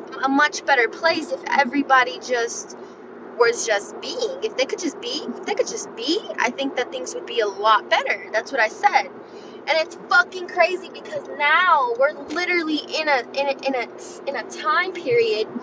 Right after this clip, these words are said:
where people are forced to be with themselves. They're forced to hang out with their family. They're forced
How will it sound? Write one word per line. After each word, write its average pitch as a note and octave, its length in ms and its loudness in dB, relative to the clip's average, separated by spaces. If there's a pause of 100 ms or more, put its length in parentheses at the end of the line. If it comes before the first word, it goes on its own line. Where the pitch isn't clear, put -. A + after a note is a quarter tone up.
(360)
where C#4 220 8
people E4+ 360 0
are A#3+ 120 4
forced - 800 -2
to - 140 -10
be F4+ 180 0
with G4+ 160 -2
themselves. G#3 760 -6 (320)
They're D4 160 6
forced F4+ 720 0 (340)
to D4+ 80 -2
hang C#4+ 480 2
out F4 260 6
with C4 240 4
their C4 160 2
family. C4+ 800 -2
They're C#4+ 220 6
forced E4 800 -2